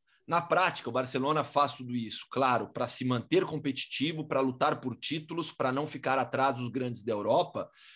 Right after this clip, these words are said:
mas é uma situação muito difícil porque você está,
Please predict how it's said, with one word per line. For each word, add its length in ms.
mas 140
é 60
uma 120
situação 300
muito 220
difícil 520
porque 200
você 220
está, 580